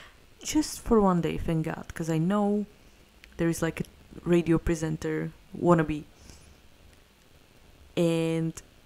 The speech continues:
he live streams live music. His name is Chris Lane, and he said, like, he, he got banned for seven days.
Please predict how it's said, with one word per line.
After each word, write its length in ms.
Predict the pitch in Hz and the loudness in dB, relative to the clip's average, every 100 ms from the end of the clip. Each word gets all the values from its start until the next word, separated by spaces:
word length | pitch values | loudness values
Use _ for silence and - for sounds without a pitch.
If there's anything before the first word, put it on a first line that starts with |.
| - | -10
he 160 | 165 220 | 0 2
live 240 | 240 214 | 4 2
streams 920 | - - 180 175 170 170 - - - | 0 -2 2 4 4 0 -2 -8 -10
live 240 | 160 160 175 | -6 -4 0
music. 540 | 226 220 214 - - - - | 0 2 -2 -6 -18 -20 -20
His 180 | - 175 | -12 -4
name 140 | 175 165 | -2 -2
is 100 | - | -4
Chris 300 | - 180 - | -4 -2 -2
Lane, 280 | 160 - - - | -2 -4 -6 -6
and 380 | 156 156 - - - - - - - - - - - - - - | -2 -2 -4 -12 -20 -20 -20 -20 -20 -20 -20 -20 -20 -10 -10 -6
he 120 | 254 | -6
said, 200 | - 214 | -2 -2
like, 160 | 180 | -2
he, 180 | - 165 | -6 -12
he 200 | - 196 | -12 -10
got 240 | 180 170 156 | -6 -6 -2
banned 540 | 160 151 156 165 - - - - - - - - - | -4 -2 -6 -6 -10 -16 -20 -20 -20 -20 -20 -16 -14
for 720 | - - 185 170 156 156 147 | -12 -6 -4 -2 0 -2 -2
seven 640 | - - 226 262 269 262 233 | -6 -8 -8 -4 0 0 0
days. 920 | 170 - - - - - - - | -2 -6 -10 -12 -14 -12 -14 -16